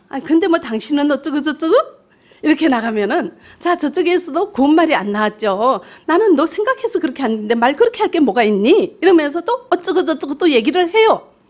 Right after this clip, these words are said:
이게 오다 가다 보면은요, 기분이 나빠져가지고 어떤 일이 벌어지냐면은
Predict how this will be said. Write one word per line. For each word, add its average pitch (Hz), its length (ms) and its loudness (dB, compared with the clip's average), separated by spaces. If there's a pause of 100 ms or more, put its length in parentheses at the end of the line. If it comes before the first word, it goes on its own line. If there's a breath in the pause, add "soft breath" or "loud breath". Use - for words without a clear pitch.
(520 loud breath)
이게 233 320 0
오다 190 200 -6
가다 180 280 -6
보면은요, 180 1000 -4
기분이 240 320 -2
나빠져가지고 190 1000 -4 (300 soft breath)
어떤 302 460 0
일이 196 200 -6
벌어지냐면은 180 840 -8